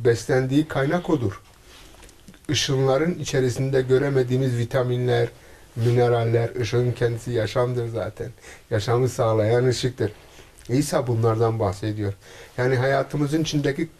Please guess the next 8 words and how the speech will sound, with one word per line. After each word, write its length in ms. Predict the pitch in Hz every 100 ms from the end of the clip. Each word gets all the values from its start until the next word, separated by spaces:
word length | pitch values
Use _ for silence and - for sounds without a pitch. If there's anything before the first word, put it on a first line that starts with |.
| - - - -
kaygıları 720 | - - 143 151 165 160 104 120
ve 80 |
problemleri 720 | - 180 170 156 117 107 139 180 - - - -
kendisine 520 | 160 139 123 147 143
getirmemizi 640 | 131 120 123 120 113 110 110
istiyor. 260 | - 131
Hatta, 480 | 113 - 143 131 - - - - - -
e, 220 | 127